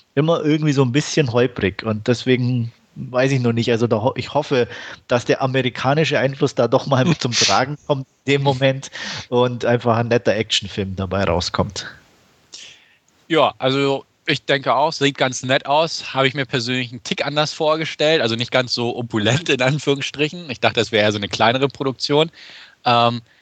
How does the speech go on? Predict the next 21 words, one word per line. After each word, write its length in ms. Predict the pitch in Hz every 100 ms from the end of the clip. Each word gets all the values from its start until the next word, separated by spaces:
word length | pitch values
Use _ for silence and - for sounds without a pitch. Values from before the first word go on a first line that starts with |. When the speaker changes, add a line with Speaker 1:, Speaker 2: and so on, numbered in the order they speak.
| _
Speaker 2:
sieht 240 | - 101
nett 240 | 147 147 -
aus. 480 | 120 110 98 - -
Ähm, 340 | 120 110 107 107
hoffentlich 320 | 131 139 117
wird's 240 | 131 135
nicht 160 | 135 123
so 60 |
eine, 180 | 123 117
so 80 | 113
eine, 400 | 113 113 110 113 - _ _ _ _ _ _ _
ja, 360 | 98 104 110 90 _
so 140 | -
eine 80 | 110
überladene 540 | 113 113 113 120 120
Chose 440 | 113 - 117 123 120
am 140 | 117
Ende, 340 | 113 123 120 107
wo 80 |
es 160 | 110 -
halt 220 | 110 107